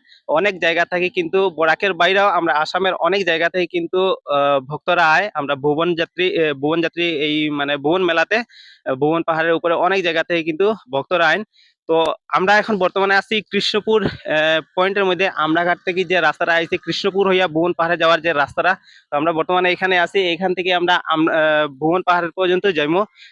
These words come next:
আর এলো মতিনগর হইয়া একটা রাস্তা আছে পৌরাণিক যে রাস্তাটা, আরেকটা যে রাস্তা আছে এটা হলো কৃষ্ণপুর হইয়া নতুন যে রাস্তাটা, আপনারা দেখতে পারেন আমার ব্যাক সাইডে ব্যানার লাগানো আছে। তো এই রাস্তার পয়েন্টের মধ্যে আমরা আছি। আর আজকে আমরা এই ভিডিও ক্লিপসের মাধ্যমে এই রাস্তাটা দেখাইমু,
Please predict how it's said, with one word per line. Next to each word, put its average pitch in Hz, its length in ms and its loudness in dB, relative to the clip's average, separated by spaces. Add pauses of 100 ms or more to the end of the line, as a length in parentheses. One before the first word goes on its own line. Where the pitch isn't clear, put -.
আর 131 200 2
এলো 190 220 0
মতিনগর 175 460 0
হইয়া 190 140 2
একটা 175 200 -2
রাস্তা 170 260 0
আছে 190 180 -2
পৌরাণিক 175 500 0
যে 185 100 0
রাস্তাটা, 175 580 0
আরেকটা 160 420 -2
যে 175 180 0
রাস্তা 165 340 0
আছে 170 180 -2
এটা 170 100 -2
হলো 180 120 2
কৃষ্ণপুর 180 420 -2
হইয়া 185 120 0
নতুন 160 300 -2
যে 160 100 0
রাস্তাটা, 151 280 -2
আপনারা 156 260 0
দেখতে 143 260 -4
পারেন 165 120 0
আমার 165 160 0
ব্যাক 143 180 -4
সাইডে 165 180 -4
ব্যানার 147 260 -2
লাগানো 151 280 0
আছে। 165 300 0 (680)
তো 170 80 4
এই 190 180 4
রাস্তার 202 360 2 (240)
পয়েন্টের 190 280 2
মধ্যে 202 160 0
আমরা 190 260 4
আছি। 208 280 2
আর 160 180 -2
আজকে 160 300 -2
আমরা 185 260 2
এই 180 140 0
ভিডিও 165 260 -2
ক্লিপসের 202 320 -2
মাধ্যমে 190 380 0
এই 185 220 -2
রাস্তাটা 190 380 2
দেখাইমু, 180 460 -2